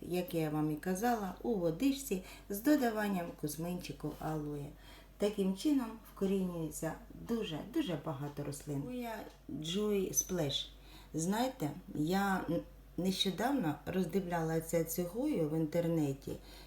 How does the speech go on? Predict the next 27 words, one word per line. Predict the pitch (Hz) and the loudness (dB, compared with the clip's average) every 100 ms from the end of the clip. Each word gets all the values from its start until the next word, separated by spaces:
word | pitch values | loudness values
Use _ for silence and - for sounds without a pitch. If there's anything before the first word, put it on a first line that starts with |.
| - | -8
і | 196 247 294 294 | -2 4 6 6
мені | 277 202 214 208 | 4 2 2 0
спала | - 208 202 185 | 0 0 2 4
на | 185 | 2
думку, | 180 262 302 262 | 2 6 6 4
що | 202 - 196 | -2 0 0
мені | 196 208 226 226 - - | 2 2 0 -4 -16 -6
хотілося | - 262 185 151 151 156 | -2 2 2 2 2 0
б | 151 | -2
мати | 165 160 151 160 | 0 0 0 -4
цю | - 254 | -2 -2
хойку, | 330 330 302 233 233 | 0 0 0 -4 -2
але | - 220 214 | 0 2 2
не | 196 170 | 0 -2
зараз. | 147 139 139 - - | -2 -4 -4 -8 -6
І | 208 | 0
уявляєте, | 240 269 269 311 330 302 | 2 2 4 2 0 0
як | 170 180 | 0 0
складається | - 165 165 202 202 - 165 147 | -2 -4 0 0 0 -2 -4 -2
доля. | 139 139 - - - - | -2 -2 -6 -12 -18 -4
Мрії | 269 349 330 233 | 2 6 6 4
здійснюються. | 185 185 - 147 139 - 139 | 4 4 4 4 2 -2 -6
Мені | 160 185 180 | -2 2 2
подарували | 170 160 156 160 160 220 233 202 - - - | 2 0 0 0 2 4 2 -2 -8 -16 -6
ось | 240 294 | 0 0
таку | - 151 - 220 214 160 | 0 -4 -2 -4 -2 -2
гарненьку | 165 165 185 202 185 175 | 0 2 2 0 0 -4